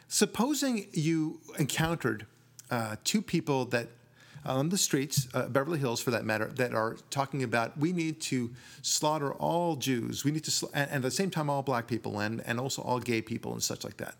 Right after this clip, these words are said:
You would be right in, in, to say, "That is monstrous. What you, you guys are monsters. You are evil. You don't deserve to breathe the same air that I'm breathing. Get the frig out of, out of my sight," right? You'd be okay with that, right? But when it's,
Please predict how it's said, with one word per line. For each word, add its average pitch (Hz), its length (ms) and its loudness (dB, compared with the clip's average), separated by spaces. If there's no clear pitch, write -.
You 160 160 2
would 302 100 2
be 190 160 2
right 127 400 -2
in, 127 340 0
in, 127 220 -4
to 131 100 0
say, 120 380 0
"That 143 160 4
is 135 140 -2
monstrous. 139 560 2
What - 160 0
you, 185 320 2
you 156 180 2
guys 190 260 0
are 147 60 2
monsters. 131 540 0
You 127 180 2
are 117 140 0
evil. 185 440 0
You 143 100 2
don't 139 160 0
deserve 131 380 2
to 127 100 0
breathe 131 320 0
the 123 80 0
same 131 320 0
air 123 220 0
that 113 120 -2
I'm 107 180 2
breathing. 101 420 -4
Get 151 220 2
the 113 60 2
frig 170 440 2
out 127 180 2
of, 107 240 -4
out 120 120 0
of 104 80 -2
my 104 120 -2
sight," - 460 -2
right? 214 200 2
You'd 247 160 2
be 262 140 4
okay 262 200 0
with 180 180 -2
that, - 160 -12
right? 98 240 -4
But 180 220 4
when 185 140 2
it's, - 200 0